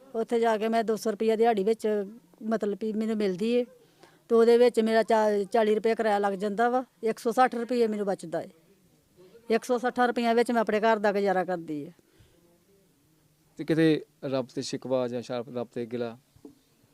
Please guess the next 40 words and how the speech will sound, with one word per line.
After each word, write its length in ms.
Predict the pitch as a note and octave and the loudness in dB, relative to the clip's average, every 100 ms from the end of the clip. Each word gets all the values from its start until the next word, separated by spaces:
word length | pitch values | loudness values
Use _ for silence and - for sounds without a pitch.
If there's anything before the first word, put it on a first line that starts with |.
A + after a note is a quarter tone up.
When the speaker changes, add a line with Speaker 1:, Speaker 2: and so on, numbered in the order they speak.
| _ _ _ | _ _ _
Speaker 2:
ਆਉਂਦਾ? 240 | C#3+ D3+ F3 | -4 2 4
ਕਿਤੇ 180 | F3+ | 4
ਬੈਠੇ, 220 | E3 D#3 D#3+ | 4 4 2
ਇਕੱਲੇ 280 | F#3 F#3+ | 2 4
ਬੈਠੇ 240 | G3+ F#3 F3+ | 4 4 2
ਸੋਚ 260 | D#3+ D3 | 0 -2
ਕੇ 180 | - D#3+ | 0 0
ਦਿੰਦੇ 240 | D3 D3 D#3+ | 0 -2 0
ਹੋਣੇ 120 | D3+ | 0
ਵੀ, 100 | C#3 | -2
"ਰੱਬਾ, 300 | C3+ C3 C3+ _ _ _ _ _ _ _ | -2 -2 -6 _ _ _ _ _ _ _
ਕਿੱਥੇ 260 | C#3 D#3 | -10 -4
ਰੱਖਿਆ 280 | C#3+ C3 B2+ | -4 -4 -4
ਈ, 80 | B2 | -6
ਕਿੱਥੇ 260 | B2 C3 C3+ | -6 -10 -10
ਸੁੱਟਿਆ 300 | C3 C3 B2 | -10 -6 -4
ਈ, 200 | B2 A#2 _ | -4 -10 _
ਕੋਈ 180 | D3 C#3 | -2 0
ਰਹਿਮ 300 | B2 C3 C#3 | 0 0 -2
ਕਰ, 180 | C3 A#2+ | -4 -4
ਮਿਹਰ 260 | B2 C3 | -4 -6
ਕਰ"? 140 | C3 B2 | -6 -10
ਕਦੀ 1600 | C#3 _ - - _ _ _ _ _ _ _ _ _ _ - | -14 _ -20 -20 _ _ _ _ _ _ _ _ _ _ -10
Speaker 1:
ਕਈ 140 | A3 G#3+ | -4 -4
Speaker 2:
ਕੀਤਾ 140 | G#3 | -4
Speaker 1:
ਤਾਂ 100 | A3 | -6
Speaker 2:
ਤੇ 80 | G#3+ | -8
ਹੋਣਾ। 180 | B2+ B2 _ _ _ _ _ _ | -16 -20 _ _ _ _ _ _
Speaker 1:
ਸੋਚੀਦਾ 560 | - B3+ A3+ A3+ A3+ B3 | -10 -6 -6 -2 2 4
ਵਾ, 160 | A#3 A#3+ _ | 2 -2 _
ਪਰ 140 | A#3 A3 | -2 0
ਨਹੀਂ, 280 | A3 A3 | 0 -2
ਪਰ 220 | A#3 B3 A#3 | 0 2 2
ਅਸੀਂ 200 | A3 A3+ | 0 -2
ਇਹੋ 100 | A3 | -2
ਜਿਹੇ 120 | A3+ | -2
ਸੁਪਨੇ 300 | B3 A#3 A#3 | -4 0 2
ਲੈ 180 | A#3+ G#3+ | 4 4
ਨਹੀਂ 100 | A3 | 2
ਸਕਦੇ। 360 | A#3+ F#3 D#3+ | 0 0 -4